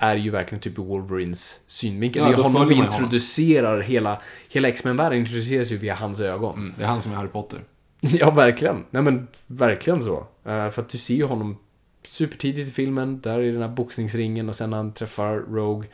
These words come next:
Speaker 1: och de tillsammans tas till Xavier. Och sen är det ganska intressant att vi faktiskt följer film via honom, inte Rogue.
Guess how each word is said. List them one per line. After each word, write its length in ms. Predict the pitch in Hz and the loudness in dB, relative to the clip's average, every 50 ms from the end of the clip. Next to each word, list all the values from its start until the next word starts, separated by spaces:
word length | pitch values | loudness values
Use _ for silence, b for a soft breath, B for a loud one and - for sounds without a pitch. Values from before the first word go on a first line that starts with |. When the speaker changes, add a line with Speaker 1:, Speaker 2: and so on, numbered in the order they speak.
| B B B B B _ | B B B B B _
Speaker 1:
och 80 | - | -6
de 240 | - 107 101 104 101 - | -4 -4 -4 -6 -8 -10
tillsammans 600 | - - 104 - 101 90 87 92 90 87 87 - - | -10 -8 -4 -4 -2 -2 -2 -4 -4 -6 -8 -10 -8
tas 260 | - 90 80 76 - | -6 -6 -6 -6 -8
till 340 | - 98 85 76 82 98 110 b b b b b b b b b b b b - - 104 | -8 -8 -8 -8 -8 -12 -14 b b b b b b b b b b b b -14 -12 -8
Xavier. 460 | - - 92 87 87 - 76 78 82 - _ _ _ | -6 -6 -4 -6 -6 -6 -8 -8 -8 -10 _ _ _
Och 340 | - - - 78 82 85 90 | -18 -14 -12 -10 -10 -10 -8
sen 380 | - - 101 95 95 95 92 98 _ _ _ _ _ _ - | -8 -8 -8 -6 -8 -10 -12 -14 _ _ _ _ _ _ -8
är 80 | - 107 | -8 -6
det 40 | 104 | -4
ganska 220 | - 95 90 - | -4 -6 -6 -6
intressant 300 | 98 92 - 98 92 87 | -8 -8 -8 -8 -8 -6
att 60 | 92 95 | -8 -8
vi 60 | 92 | -8
faktiskt 280 | - 95 90 87 - | -8 -8 -10 -10 -8
följer 160 | - 87 87 85 | -8 -8 -8 -6
film 180 | - 90 87 | -8 -8 -6
via 140 | 90 87 85 | -6 -6 -6
honom, 320 | - 110 104 101 110 113 | -4 -4 -4 -4 -4 -4
inte 140 | 107 107 - | -6 -6 -6
Rogue. 340 | 92 98 101 90 82 78 65 | -6 -4 -4 -4 -4 -6 -8